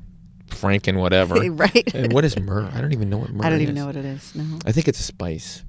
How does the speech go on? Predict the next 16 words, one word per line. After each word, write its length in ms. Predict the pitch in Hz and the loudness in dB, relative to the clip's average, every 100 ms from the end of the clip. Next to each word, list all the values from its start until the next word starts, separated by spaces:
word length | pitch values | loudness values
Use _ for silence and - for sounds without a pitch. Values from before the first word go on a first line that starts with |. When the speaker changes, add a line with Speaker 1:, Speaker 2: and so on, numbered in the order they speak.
| - | 4
Speaker 2:
They're, 180 | 208 208 | 6 6
I 80 | |
think 160 | 202 240 | 4 2
they're 100 | 208 | 2
both 280 | 160 160 165 - - - - | 2 0 0 -8 -20 -20 -20
fragrant 580 | - - 143 135 139 123 - - | -18 -6 -6 -4 -6 -6 -12 -10
things 500 | - 120 - - - - - | -6 -6 -8 -14 -18 -18 -12
'cause 120 | - 170 | -2 0
they 80 | |
go 80 | 175 | 2
together, 420 | 165 165 160 123 - | 2 0 -2 -6 -6
right? 200 | - 170 - - - - - | -4 -4 -6 -18 -20 -18 -8
I 60 | |
think 180 | 196 285 | -4 -4
they 60 | |
go 60 | 240 | -4